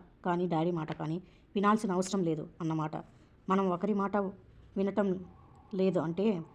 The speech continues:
వాళ్ళకు విలువ లేనట్టే కదా. అంటే నీకు ఇప్పుడు విలువ లేనట్టే గ్రాని. లేదంటే నీకు ఇష్టం లేని పని వాళ్ళు ఎందుకు చేస్తారు? నీకు ఎలా ఉందో తెలియదు కానీ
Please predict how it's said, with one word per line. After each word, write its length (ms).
వాళ్ళకు 260
విలువ 240
లేనట్టే 420
కదా. 300
అంటే 200
నీకు 240
ఇప్పుడు 240
విలువ 240
లేనట్టే 420
గ్రాని. 360
లేదంటే 400
నీకు 220
ఇష్టం 280
లేని 300
పని 180
వాళ్ళు 220
ఎందుకు 380
చేస్తారు? 480
నీకు 180
ఎలా 260
ఉందో 220
తెలియదు 320
కానీ 360